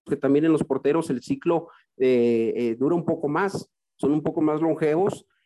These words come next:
Es un jugador que tiene experiencia, que también ha pasado por varios equipos. El último Cholos no le, no le fue nada bien, no pudo ser titular ahí, pero creo que ojalá acá le den esa oportunidad, ¿no? A mí se me hace un muy buen portero, ojalá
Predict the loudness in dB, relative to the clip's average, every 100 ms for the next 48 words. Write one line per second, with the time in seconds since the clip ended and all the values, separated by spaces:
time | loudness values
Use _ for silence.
0 | -6 -4 -2 -2 -2 -2 -2 0 -2 -2
1 | 0 0 0 -2 -4 -4 _ _ _ -6
2 | -4 0 0 2 2 0 -4 -6 -4 -4
3 | -2 -2 0 0 -2 -4 -6 -2 -2 -2
4 | -10 _ _ -2 2 2 2 2 2 2
5 | 2 2 0 0 -4 -8 -2 -2 0 0
6 | 0 0 0 0 -2 -2 0 0 -2 -4
7 | -4 -8 -4 -2 0 0 0 -2 -6 _
8 | _ -2 0 -2 -2 -4 0 0 2 0
9 | -4 -6 -6 -2 0 2 2 2 -2 -4
10 | -4 -2 0 0 -2 -2 -2 -2 -2 -4
11 | -4 -4 -4 -4 -4 -2 0 0 0 -2
12 | -6 -4 -4 -2 -4 -6 -4 -2 -4